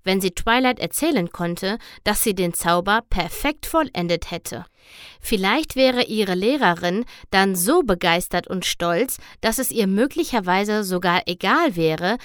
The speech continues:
dass sie Sunburst gar nicht besucht hatte.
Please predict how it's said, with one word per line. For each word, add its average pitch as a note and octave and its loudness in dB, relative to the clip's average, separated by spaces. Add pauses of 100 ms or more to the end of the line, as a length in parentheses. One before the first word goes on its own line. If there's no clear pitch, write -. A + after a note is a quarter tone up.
(160)
dass G3 -2
sie F#3+ 0
Sunburst F3 -2 (100)
gar F3 2
nicht F3 -6
besucht G#3+ -2
hatte. E3+ -6